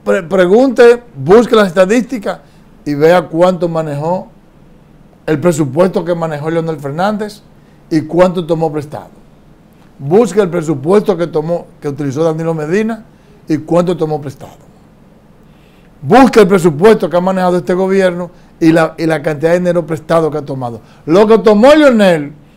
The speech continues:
y lo que tomó Danilo en veinte años es menos que lo que ha tomado este gobierno en tres años.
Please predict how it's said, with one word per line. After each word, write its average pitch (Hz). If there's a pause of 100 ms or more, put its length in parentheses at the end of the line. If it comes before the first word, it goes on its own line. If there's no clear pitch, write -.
(160)
y 165
lo 180
que 175
tomó 175
Danilo 190
en 156
veinte 156
años 151
es 165
menos 196
que 175
lo 170
que 156
ha 151
tomado 165
este 160
gobierno 151 (840)
en 135 (140)
tres 147
años. 101